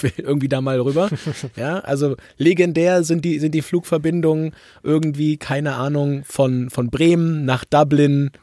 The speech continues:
Speaker 1: nach Ägypten. Ja, also man, man muss das halt mal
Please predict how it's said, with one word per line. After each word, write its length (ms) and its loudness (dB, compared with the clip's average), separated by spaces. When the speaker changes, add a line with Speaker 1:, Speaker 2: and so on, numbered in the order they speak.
Speaker 1:
nach 420 0
Ägypten. 520 -2
Ja, 300 -2
also 360 2
man, 300 -2
man 140 2
muss 180 2
das 200 -2
halt 140 -2
mal 280 -4